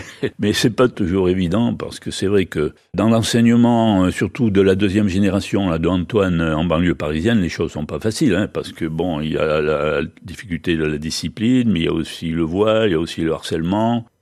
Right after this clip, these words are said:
Il y a aussi des tas de choses comme ça, et c'est vrai que c'est devenu un métier difficile. Alors, je l'ai pas exercé,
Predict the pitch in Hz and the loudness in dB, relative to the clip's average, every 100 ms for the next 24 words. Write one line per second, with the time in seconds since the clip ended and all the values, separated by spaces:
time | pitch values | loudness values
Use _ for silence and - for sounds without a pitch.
0 | - 80 82 - 85 80 80 87 85 90 | -2 -2 -2 -6 -4 -4 -2 -2 -2 -4
1 | 80 - 82 - 123 80 - 80 78 80 | -4 -4 -4 -2 0 -2 -4 -4 -2 -2
2 | 113 - 90 85 90 95 95 95 87 101 | -2 -4 -2 0 0 0 0 0 -2 -2
3 | 104 135 - 113 95 87 101 95 107 98 | -2 -4 0 2 2 2 0 2 2 2
4 | 120 - - 95 | 0 0 0 -2